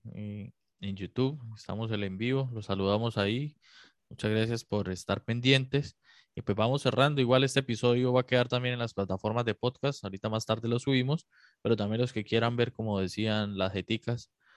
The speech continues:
va a quedar aquí en YouTube, y pues vamos a intentar hacerlo así en, en vivo para cuando quieran, eh, tener los comentarios,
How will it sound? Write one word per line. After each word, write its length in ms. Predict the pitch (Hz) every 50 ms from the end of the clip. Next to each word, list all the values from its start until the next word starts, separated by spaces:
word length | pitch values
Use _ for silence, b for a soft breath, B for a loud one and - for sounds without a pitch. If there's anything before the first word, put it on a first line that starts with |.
| b b b b -
va 60 | 107 101
a 40 |
quedar 260 | - - 107 107 107 107
aquí 400 | 107 107 - - 107 107 110 107
en 120 | 107 107
YouTube, 460 | 107 117 127 123 135 143 147 147 135
y 140 | 117 104 95
pues 580 | - - 98 98 95 90 - - - - - _ _ _ -
vamos 300 | 92 98 107 110 113 117
a 40 | 113
intentar 380 | 104 92 98 92 90 98 101
hacerlo 320 | 107 110 104 113 104 113 113
así 340 | 110 - 113 107 107 107
en, 220 | 107 104 107 113 - b b b b b b b b b
en 160 | - 113 120 120
vivo 240 | 131 143 151 151
para 160 | 139 123 113 104
cuando 240 | 107 101 92 95
quieran, 480 | - - - 107 113 113 113 113 117 110 - - _
eh, 460 | - 98 95 95 92 95 92 92 92 -
tener 260 | - 92 90 90 90
los 160 | 104 107 -
comentarios, 960 | - - 101 95 90 85 - 110 113 120 120 117 113 110 110 110 110 - -